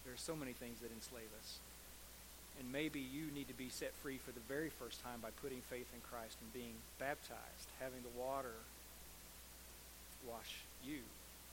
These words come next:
God wash you through his blood, pass over your sins.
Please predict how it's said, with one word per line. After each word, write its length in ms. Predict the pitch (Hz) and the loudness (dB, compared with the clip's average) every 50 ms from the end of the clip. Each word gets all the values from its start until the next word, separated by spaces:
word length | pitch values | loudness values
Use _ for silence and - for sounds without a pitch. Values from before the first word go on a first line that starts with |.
| - - - - - - - - - - - | -8 -8 -8 -8 -8 -8 -8 -8 -8 -6 0
God 360 | - 127 135 139 127 117 110 107 117 120 | 2 4 6 6 6 6 4 0 0 0
wash 300 | 123 117 110 - - 131 | 0 0 0 -2 -2 -4
you 80 | 123 107 - | -4 -4 -4
through 140 | - 127 117 113 | -4 -4 -2 -2
his 120 | 110 110 - 120 | -4 -4 -2 -2
blood, 280 | 123 127 117 107 104 - - - | 0 0 0 -2 -4 -6 -6 -4
pass 200 | 127 120 113 - | -4 -4 -2 -2
over 200 | 127 123 117 113 107 107 | -2 -2 -2 -2 -2 -2
your 140 | 131 147 135 | -2 -2 -2
sins. 400 | - - - - - - - | -2 -6 -6 -8 -8 -8 -8